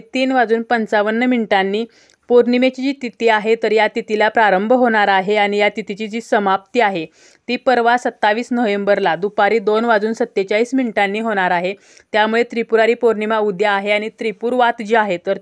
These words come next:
तीसुद्धा आपल्याला उद्या लावायची आहे. त्रिपुर वात म्हणजे काय? तर सातशे पन्नास वाती एकत्र असतात आणि अशी वात मार्केटमध्ये सुद्धा सहज अव्हेलेबल होते किंवा तुम्ही घरी बनवू शकता.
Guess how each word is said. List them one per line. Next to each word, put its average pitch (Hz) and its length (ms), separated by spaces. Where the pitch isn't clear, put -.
तीसुद्धा 226 420
आपल्याला 190 360
उद्या 196 300
लावायची 196 400
आहे. 165 180
त्रिपुर 254 420
वात 254 240
म्हणजे 214 340
काय? 180 300
तर 233 100
सातशे 240 460
पन्नास 262 480
वाती 254 280
एकत्र 214 460
असतात 220 360
आणि 185 140
अशी 208 300
वात 220 240
मार्केटमध्ये 214 640
सुद्धा 196 300
सहज 240 340
अव्हेलेबल 202 520
होते 196 300
किंवा 214 220
तुम्ही 220 240
घरी 208 300
बनवू 226 280
शकता. 196 400